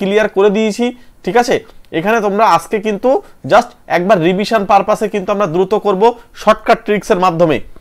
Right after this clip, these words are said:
চলো নেক্সট অঙ্কে চলে যাব। পরের অঙ্ক দেখো, পরের অঙ্ক খুব গুরুত্বপূর্ণ অঙ্ক তোমাদের পরীক্ষার জন্য, বিশেষ করে এই টাইপসের অঙ্কগুলো ভীষণ পরিমাণে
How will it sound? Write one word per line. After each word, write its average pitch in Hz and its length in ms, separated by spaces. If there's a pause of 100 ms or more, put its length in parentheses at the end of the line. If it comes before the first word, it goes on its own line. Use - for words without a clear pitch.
(340)
চলো 180 140 (100)
নেক্সট 208 280
অঙ্কে 202 240
চলে 208 180
যাব। 208 100 (480)
পরের 202 260
অঙ্ক 196 100 (120)
দেখো, 135 180 (3500)
পরের 226 260
অঙ্ক 208 120 (280)
খুব 262 120 (120)
গুরুত্বপূর্ণ 226 500 (120)
অঙ্ক 214 120 (140)
তোমাদের 202 240 (100)
পরীক্ষার 214 440
জন্য, 151 180 (420)
বিশেষ 214 260
করে 233 120 (140)
এই 226 140
টাইপসের 226 360
অঙ্কগুলো 226 380
ভীষণ 233 300
পরিমাণে 220 260